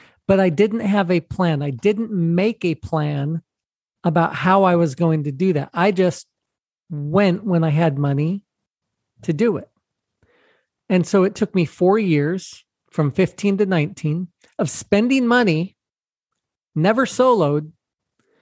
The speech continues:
And then I went on a church mission for two years. Came back from the mission, signed up for school to get my license, well, to actually go through school in aviation science.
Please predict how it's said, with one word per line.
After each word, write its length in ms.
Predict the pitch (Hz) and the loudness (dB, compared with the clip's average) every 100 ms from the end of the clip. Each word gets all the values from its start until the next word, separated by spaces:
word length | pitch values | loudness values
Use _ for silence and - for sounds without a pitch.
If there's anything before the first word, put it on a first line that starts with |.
| _ _ | _ _
And 160 | 262 202 | 0 2
then 140 | 214 | 2
I 60 | 208 | 2
went 220 | 202 190 | 0 0
on 140 | 196 175 | 0 -2
a 40 | |
church 280 | 170 180 - | 0 -2 0
mission 320 | 208 190 170 | -2 0 -2
for 140 | 143 151 | -4 -6
two 180 | - | -2
years. 480 | 151 143 110 - - _ _ _ _ _ _ _ _ _ _ _ _ _ _ _ _ _ _ _ _ _ _ _ _ _ _ _ | -2 0 -6 -12 -20 _ _ _ _ _ _ _ _ _ _ _ _ _ _ _ _ _ _ _ _ _ _ _ _ _ _ _
Came 260 | - 180 208 | -2 0 2
back 200 | 220 202 | 0 -2
from 220 | - 196 | -2 0
the 60 | 180 | 2
mission, 500 | 190 196 151 135 143 - _ _ _ _ _ _ _ _ _ _ _ _ _ _ _ _ _ _ _ _ - | 0 -2 -4 -4 -6 -12 _ _ _ _ _ _ _ _ _ _ _ _ _ _ _ _ _ _ _ _ -16
signed 380 | - 202 226 | -2 0 2
up 160 | 233 - | 0 -2
for 100 | 190 | -4
school 720 | - - 233 190 147 160 - - | -4 -6 0 2 2 0 -6 -6
to 100 | 156 | -4
get 240 | 123 208 | -2 -2
my 140 | 214 190 | 0 2
license, 880 | 143 143 127 160 202 - - - - _ _ _ _ _ _ _ | 2 0 -4 -4 -6 -8 -18 -20 -20 _ _ _ _ _ _ _
well, 160 | 160 151 | 0 0
to 320 | - 151 139 | 0 -2 0
actually 380 | - 160 - 156 | 0 -2 -2 -2
go 180 | 135 160 | 0 0
through 220 | - 147 | 0 -6
school 380 | - - 190 170 | -6 0 2 2
in 120 | 151 | 2
aviation 520 | 156 147 151 - 143 | 0 0 -2 -2 -6
science. 520 | - 190 165 165 - | -2 0 0 -2 -8